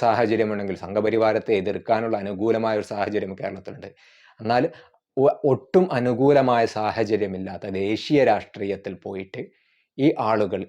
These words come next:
എങ്ങനെയാണ് സംഘപരിവാരത്തിനെതിരെ ശബ്ദിക്കുവാൻ വേണ്ടി പോകുന്നത് എന്നുകൂടി നമ്മൾ ചിന്തിക്കേണ്ടതുണ്ട്. ഇവിടെ പ്രതികരിക്കാൻ കഴിയാത്ത ആളുകൾ തീർച്ചയായും ദേശീയ രാഷ്ട്രീയത്തിൽ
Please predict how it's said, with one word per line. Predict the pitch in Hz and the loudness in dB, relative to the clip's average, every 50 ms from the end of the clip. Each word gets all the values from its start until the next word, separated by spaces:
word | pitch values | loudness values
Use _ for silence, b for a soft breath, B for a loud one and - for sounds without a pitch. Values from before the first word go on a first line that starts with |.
| - 107 | -10 -8
എങ്ങനെയാണ് | 107 117 123 135 143 151 147 135 127 120 110 104 | -4 -2 0 2 2 4 4 4 2 2 0 -2
സംഘപരിവാരത്തിനെതിരെ | 95 - 107 101 101 110 107 104 92 98 98 98 92 95 95 92 - 98 95 92 92 98 101 92 - | -4 -8 -10 -6 -2 -2 0 0 0 -2 -2 -4 -4 -6 -8 -10 -10 -10 -10 -8 -8 -8 -10 -10 -8
ശബ്ദിക്കുവാൻ | - 98 95 98 95 101 123 104 - - 101 98 - - - b b b b b b | -8 -8 -8 -6 -2 -4 -4 -4 -4 -6 -6 -6 -6 -8 -18 b b b b b b
വേണ്ടി | 110 101 104 101 98 90 | -10 -8 -6 -6 -6 -6
പോകുന്നത് | - 117 98 98 98 98 101 98 92 98 | -4 -4 -4 -2 -2 -2 -4 -4 -4 -4
എന്നുകൂടി | 98 98 98 92 92 95 95 | -4 -4 -4 -6 -6 -8 -8
നമ്മൾ | 92 92 95 90 - - | -10 -10 -10 -12 -10 -12
ചിന്തിക്കേണ്ടതുണ്ട്. | - - 101 - 101 95 90 85 - 98 92 95 _ _ _ _ _ _ _ _ _ _ - | -12 -12 -10 -10 -10 -12 -12 -14 -16 -18 -18 -20 _ _ _ _ _ _ _ _ _ _ -6
ഇവിടെ | 117 120 127 131 156 | -2 2 4 4 4
പ്രതികരിക്കാൻ | 139 - 143 131 135 139 135 135 - 151 131 131 123 | 4 4 4 4 6 6 6 4 4 2 0 2 4
കഴിയാത്ത | 127 123 120 123 123 123 127 - | 4 4 6 6 4 4 4 2
ആളുകൾ | 120 117 113 117 113 123 120 117 - - | 4 4 4 4 4 2 0 0 -2 -4
തീർച്ചയായും | - 113 120 135 127 117 - 143 131 123 120 113 110 110 104 104 107 - b b b b b b | -2 2 2 2 2 2 2 2 4 6 6 4 4 2 -2 -4 -8 -14 b b b b b b
ദേശീയ | 110 107 117 113 - - 131 127 123 113 | 2 2 2 2 0 0 2 4 4 4
രാഷ്ട്രീയത്തിൽ | 110 107 101 - - - 110 104 98 98 107 | 4 2 0 -2 -6 -4 -4 -4 -4 -4 -6